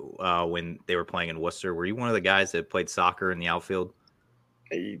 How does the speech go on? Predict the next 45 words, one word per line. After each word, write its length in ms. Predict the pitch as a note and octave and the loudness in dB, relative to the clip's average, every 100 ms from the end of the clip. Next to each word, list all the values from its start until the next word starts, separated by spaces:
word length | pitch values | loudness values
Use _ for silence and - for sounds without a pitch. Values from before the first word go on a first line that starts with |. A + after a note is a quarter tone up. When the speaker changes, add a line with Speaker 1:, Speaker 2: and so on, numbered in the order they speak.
| - | 0
Speaker 2:
I 120 | G#2+ G#2 | 4 6
may 300 | G#2 A2 G2+ | 8 12 12
have 120 | F#2+ | 10
been 160 | G2+ | 4
the 80 | F#2 | 4
orchestrator 720 | C#2 F2 E2 - - E2+ E2 | 4 4 2 -2 2 2 4
of 60 | - | 2
that, 200 | - - | 2 0
yeah. 180 | - - - | 0 -2 0
Speaker 1:
<laughs> 800 | - - - - A3+ - - - | -2 0 -4 8 8 10 6 6
Well, 140 | E3 - - - G#2+ - | 4 4 2 -2 -6 6
I 120 | C#3 | 10
need 120 | E3+ | 12
to 100 | F3+ | 10
know 180 | E3+ D#3+ | 10 10
the 80 | C#3 | 8
story 380 | - D3+ C#3 | 6 8 8
behind 300 | A2+ A2+ G#2 G#2 | 8 8 8 6
that, 160 | G2 | 4
because 280 | G#2 - A#2 | 2 0 4
I 140 | A2+ | 6
remember 460 | B2+ C#3 C#3 B2+ A2+ | 6 4 2 4 2
getting 240 | G2+ A#2+ A#2+ | 2 0 0
to 100 | A2+ | -4
the 60 | |
park 340 | G2+ A#2 A#2 A#2 | 2 6 6 6
one 240 | G#2 F#2+ | 0 0
day, 180 | F#2 F2+ | 2 4
it 40 | |
was, 120 | G2 | 2
like, 180 | G2 F2+ | 0 -2
three 320 | - A#2 A2+ | -2 -2 0
o'clock, 480 | G#2 - A2 G2 F2+ | 0 4 6 8 6
and 80 | F2+ | -2
I 140 | F#2 | -2
looked 260 | F2+ G#2 G#2 | 0 -4 0
out 160 | G#2 - | 0 2
every 280 | G#2+ A2 A#2+ | 0 0 -4
single 320 | - A#2+ G#2+ | -4 -4 -4
day 320 | G2+ A2+ A2+ | -2 0 2
I 140 | F#2+ F#2+ | 4 2
was 160 | F2+ | 0
there. 240 | F#2+ G#2+ F2+ | 0 2 2
I'm 100 | E2+ | -2
like, 220 | E2 | -6